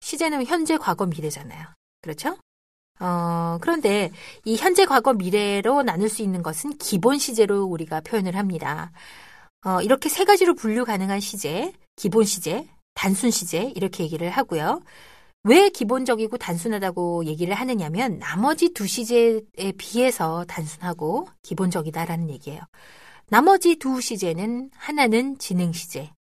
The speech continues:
하나는 완료 시제입니다. 우리나라에 이제 없는 시제니까 귀를 쫑긋 세워야 되겠죠? 시제의 두 번째 카테고리는 진행 시제인데요.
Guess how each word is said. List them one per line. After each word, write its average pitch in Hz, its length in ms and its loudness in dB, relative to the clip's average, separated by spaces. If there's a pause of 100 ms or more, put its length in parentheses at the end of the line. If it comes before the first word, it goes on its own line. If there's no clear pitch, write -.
하나는 190 640 -2
완료 170 360 0
시제입니다. 143 680 -6 (520)
우리나라에 190 420 2
이제 160 200 -6
없는 226 300 0
시제니까 185 680 -2 (260)
귀를 151 200 -8
쫑긋 226 260 -2
세워야 302 300 4
되겠죠? 185 440 -8 (840)
시제의 339 440 4
두 226 160 2
번째 254 440 4
카테고리는 226 640 -2
진행 226 420 0
시제인데요. 180 800 -4